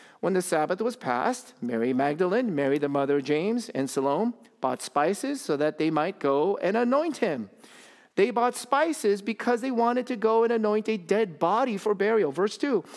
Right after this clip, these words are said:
"And very early on the first day of the week, when the sun had risen, they went to the tomb." Verses three and four tell us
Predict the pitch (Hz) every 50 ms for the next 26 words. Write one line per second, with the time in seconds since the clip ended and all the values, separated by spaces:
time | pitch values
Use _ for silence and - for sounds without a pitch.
0 | - - - - 196 214 190 214 226 226 233 196 - - 202 240 294 320 320 285
1 | 240 190 165 - 165 143 135 - 139 131 123 127 127 143 214 262 - - 190 165
2 | 151 139 - 156 147 143 139 143 151 156 208 247 269 277 - - - - _ _
3 | - 220 220 151 139 - - - 147 165 175 170 - - 277 285 285 214 156 -
4 | - - _ _ _ _ _ _ _ _ _ _ _ _ _ _ _ _ _ _
5 | _ _ _ _ _ _ _ _ _ _ _ _ _ _ _ _ - - - 214
6 | 208 - 196 - - 214 196 185 170 - 247 294 330 320 - 180 156 151 180 240
7 | 254 - - - -